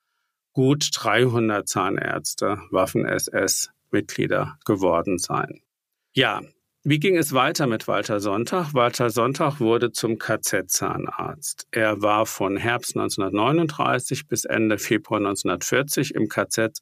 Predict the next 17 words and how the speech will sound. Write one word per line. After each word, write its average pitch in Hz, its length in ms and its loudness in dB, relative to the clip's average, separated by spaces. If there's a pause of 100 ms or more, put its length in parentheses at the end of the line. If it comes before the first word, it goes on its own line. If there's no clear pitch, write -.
Sachsenhausen 101 880 0
tätig, 147 540 0 (580)
wo 123 160 4
er 123 180 4
an 123 220 2
Menschenversuchen 117 1040 0 (160)
beteiligt - 640 -2
war. - 280 -2
Und - 160 -2
zwar 131 360 2
beschäftigte - 680 0
er 107 220 2
sich 113 280 -4
mit 113 200 0
Versuchen 113 680 0
zum 110 280 2
Senfgas. 104 880 0